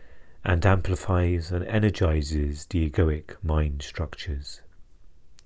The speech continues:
Pain body and ego are close relatives. They need each other.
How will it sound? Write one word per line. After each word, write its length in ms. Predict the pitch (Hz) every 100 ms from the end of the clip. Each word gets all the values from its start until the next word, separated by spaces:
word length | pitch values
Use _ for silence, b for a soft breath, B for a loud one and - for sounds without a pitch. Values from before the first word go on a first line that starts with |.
| - B B B B B B B B
Pain 320 | - 104 104 95
body 400 | 101 92 92 95
and 180 | 101 87
ego 720 | 113 98 90 78 71 73 78 -
are 140 | - 78
close 680 | - - 87 85 78 - -
relatives. 840 | 85 80 78 73 76 67 - - - - b b b b b b b b b b b b
They 140 | - 85
need 420 | 90 107 98 95
each 340 | - 85 -
other. 420 | 95 78 73 69